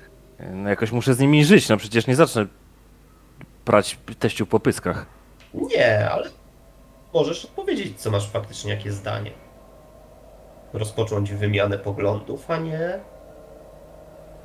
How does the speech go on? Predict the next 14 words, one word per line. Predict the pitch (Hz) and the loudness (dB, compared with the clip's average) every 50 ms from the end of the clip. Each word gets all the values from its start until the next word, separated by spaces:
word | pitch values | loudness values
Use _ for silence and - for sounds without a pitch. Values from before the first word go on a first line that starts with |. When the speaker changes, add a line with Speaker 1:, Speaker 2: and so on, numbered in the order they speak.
| - - - - - - - - - - - - - - - - | -20 -20 -20 -20 -20 -20 -20 -20 -20 -20 -20 -20 -20 -20 -12 -6
Speaker 2:
zgadzać | 349 - - 110 - - | -6 -4 -2 -2 -4 -4
się | - - | -6 -12
na | - - | -12 -12
wszystko. | - - - - - - - - - - - - - - - - - - - - - - - - - - - - - - - - - - - - - - - - - - - | -12 -14 -16 -16 -18 -20 -20 -20 -20 -20 -20 -20 -20 -20 -20 -20 -20 -20 -20 -20 -20 -20 -20 -20 -20 -20 -20 -20 -20 -20 -20 -20 -20 -20 -20 -20 -20 -20 -20 -20 -20 -12 -2
Speaker 1:
Wiesz | 110 131 143 - | 2 2 2 4
co | - 170 165 165 | 6 4 6 6
mi | 165 156 151 | 4 2 0
przyszło | - - 151 147 156 | -2 -4 -2 -2 0
do | 147 147 143 | 0 2 4
głowy | 139 151 147 147 | 4 6 6 6
teraz, | 143 151 135 135 131 - | 4 4 2 2 2 0
Sylwek? | 135 131 131 127 123 120 - - - - - - - - - - - - - - - - - - - - - - - - - - | -2 2 4 4 4 2 0 -6 -12 -14 -20 -20 -20 -20 -20 -20 -20 -20 -20 -20 -20 -20 -20 -20 -20 -20 -20 -20 -20 -14 0 4
Masz | 160 165 - - | 6 6 8 8
rację. | 101 85 - - - | 4 2 2 -4 -12